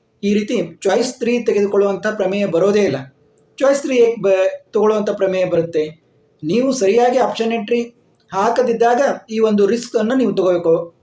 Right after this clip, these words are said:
ಬೇಕಾಗುತ್ತೆ. ನೀವು ಹಾಕುವಾಗಲೇ ಸರಿಯಾಗಿ ಪ್ರಯಾರಿಟಿ ವೈಸು ನನಗೆ ಫಸ್ಟ್ ಕಾಲೇಜ್ ಸಿಕ್ಕರೆ ತುಂಬ ಒಳ್ಳೆಯದು, ಅದರ ನಂತರ ಸಿಕ್ಕರೆ ಪರವಾಗಿಲ್ಲ, ಈ ರೀತಿ ನೀವು ಒಂದು ಆರ್ಡರ್ ವೈಸ್ ಕಾಲೇಜುಗಳನ್ನು ಹಾಕ್ತಾ ಬಂದರೆ ನಿಮಗೆ ಅಲಾಟ್ ಆದ ಕಾಲೇಜಲ್ಲಿ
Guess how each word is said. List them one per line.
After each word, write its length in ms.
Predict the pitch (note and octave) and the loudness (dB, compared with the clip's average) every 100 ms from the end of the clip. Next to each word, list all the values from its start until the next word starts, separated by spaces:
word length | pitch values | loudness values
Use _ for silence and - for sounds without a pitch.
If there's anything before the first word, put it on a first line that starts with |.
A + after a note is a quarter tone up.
| _ F3 | _ -4
ಬೇಕಾಗುತ್ತೆ. 580 | E3+ D3+ A#2+ - - _ _ _ _ F3+ | -2 -2 -4 -12 -20 _ _ _ _ -4
ನೀವು 200 | G#3+ E3+ | -2 0
ಹಾಕುವಾಗಲೇ 520 | F3 A3+ C#4 C4 C4+ | 0 2 2 2 0
ಸರಿಯಾಗಿ 540 | B3 A3 A#3+ A#3+ B3+ B3+ | 2 2 4 2 -2 -8
ಪ್ರಯಾರಿಟಿ 520 | - G3+ G#3+ A#3 B3 | -4 0 2 2 2
ವೈಸು 720 | A3 G#3+ G#3+ G3+ A#3+ - _ _ _ _ _ G3 | 4 4 0 0 -2 -4 _ _ _ _ _ -4
ನನಗೆ 300 | G3+ G3+ G3 F#3+ | 0 2 0 -2
ಫಸ್ಟ್ 300 | - A3+ - | -2 -2 0
ಕಾಲೇಜ್ 260 | A3 A3 G#3+ | 0 0 -2
ಸಿಕ್ಕರೆ 260 | A3 G#3 | -4 -2
ತುಂಬ 200 | G3 G#3+ | -2 2
ಒಳ್ಳೆಯದು, 480 | A#3+ A3 G#3 G#3 G#3 - _ _ _ _ - | 4 4 4 2 0 -6 _ _ _ _ -4
ಅದರ 200 | F3+ A3 | 0 2
ನಂತರ 280 | G#3+ A3 A#3 | 0 0 0
ಸಿಕ್ಕರೆ 540 | - A#3 G#3+ G#3+ G#3 _ _ _ _ _ | 0 -2 -2 -2 -6 _ _ _ _ _
ಪರವಾಗಿಲ್ಲ, 420 | G#3 G#3 G#3 G3+ G#3 G#3 - | 0 2 2 0 0 -4 -6
ಈ 60 | A3+ | -2
ರೀತಿ 480 | A#3+ C4 A#3 - _ _ _ _ | -2 -2 -4 -4 _ _ _ _
ನೀವು 440 | G3 G3 G3 F#3+ _ | -2 0 0 -4 _
ಒಂದು 240 | F#3+ F#3+ F#3+ | -2 0 2
ಆರ್ಡರ್ 360 | E3+ A#3+ C#4 | 4 2 4
ವೈಸ್ 320 | B3+ A#3+ A#3 - _ _ | 4 4 0 -8 _ _
ಕಾಲೇಜುಗಳನ್ನು 680 | F#3 F#3+ A3 A3+ A3 G#3 G3 | 0 2 2 2 0 -2 -2
ಹಾಕ್ತಾ 340 | G3 - A3+ | -4 -2 -2
ಬಂದರೆ 300 | G3 G3 A#3 F#3+ - _ _ _ _ _ _ _ C#3+ | 0 0 0 -2 -8 _ _ _ _ _ _ _ -4
ನಿಮಗೆ 300 | F3+ A#3+ B3 | -2 2 2
ಅಲಾಟ್ 340 | F#3+ G#3 A#3+ | 2 2 2
ಆದ 160 | A#3 A3+ | 2 2
ಕಾಲೇಜಲ್ಲಿ 640 | G3+ G3+ G#3 C4+ A#3+ | 2 0 0 -2 -4